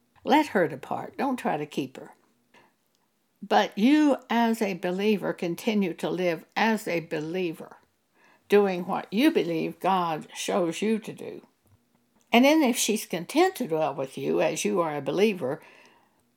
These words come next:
Paul is saying, "Don't leave her. Don't, don't divorce her." The one time in the Bible that I know of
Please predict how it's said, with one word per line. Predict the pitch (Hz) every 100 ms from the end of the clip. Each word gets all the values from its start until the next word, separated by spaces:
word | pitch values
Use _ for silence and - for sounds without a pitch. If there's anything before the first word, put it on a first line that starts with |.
| _ _ _ _ -
Paul | 208 175 156
is | 160
saying, | - 196 151 160
"Don't | 156 180 131 - _ _ _ _
leave | - 170 156
her. | 151 - - -
Don't, | 160 - - _ _ _ _ _ _ _ -
don't | 180 -
divorce | 160 147 143 -
her." | - - _ _ _ _ _ _ _ _ _ _ _ _ _ _ _ _ -
The | 170
one | 226 349 359 285 -
time | - 233 247 233 135 135 165 - _ _ _ _ _ _ _ _ -
in | 285 285
the | 170
Bible | 165 165 135 147 135
that | 135 151
I | 190
know | 233 143 135
of | 127 -